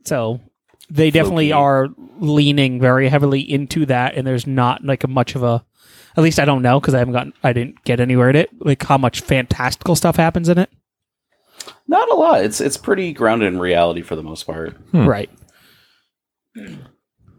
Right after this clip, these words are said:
Speaker 1: So.
Speaker 2: I mean, as far as, like, Viking sword fighting and shit goes. But.
Speaker 1: Right, right, right.
Speaker 3: Pretty sweet.
Speaker 1: It's a huge show, though. Like, I know it's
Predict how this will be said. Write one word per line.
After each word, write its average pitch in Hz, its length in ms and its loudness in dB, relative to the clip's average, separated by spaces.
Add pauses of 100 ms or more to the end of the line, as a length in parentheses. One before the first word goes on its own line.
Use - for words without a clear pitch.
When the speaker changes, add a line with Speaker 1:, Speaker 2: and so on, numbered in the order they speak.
(240)
Speaker 1:
So. 104 260 -4
Speaker 2:
I - 60 -6
mean, 120 80 2
as 98 160 -2
far 98 200 0
as, 87 140 -4
like, 85 180 -2
Viking 85 340 -4
sword 80 280 -6
fighting 76 260 -8
and 76 100 -12
shit - 200 -12
goes. - 320 -14
But. 233 120 -6
Speaker 1:
Right, 113 300 0
right, - 160 -10
right. - 180 -14 (1800)
Speaker 3:
Pretty 101 160 -4
sweet. 147 300 -4 (800)
Speaker 1:
It's - 120 -10
a - 40 -6
huge 196 240 0
show, 151 240 2
though. 113 160 0
Like, 117 200 -2 (100)
I 123 120 -4
know 131 160 0
it's - 120 -4